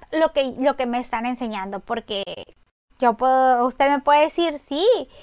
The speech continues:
pero ¿cómo sé que lo que ustedes me están enseñando es la verdad? ¿Cómo sé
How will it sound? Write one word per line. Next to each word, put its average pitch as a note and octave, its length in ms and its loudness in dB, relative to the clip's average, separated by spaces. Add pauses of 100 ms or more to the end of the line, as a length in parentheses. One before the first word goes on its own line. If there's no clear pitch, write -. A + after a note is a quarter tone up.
(380)
pero C#4 260 6
¿cómo C4 280 -2
sé D4+ 160 -6
que D#4+ 100 -2
lo E4 140 0
que D4+ 80 -6
ustedes C4 380 -2
me C#4 100 -2
están A#3 220 -8
enseñando A3+ 640 -4
es A3 200 0
la G#3+ 160 0
verdad? C#4 500 -2 (300)
¿Cómo G4 240 8 (180)
sé G#4+ 80 -2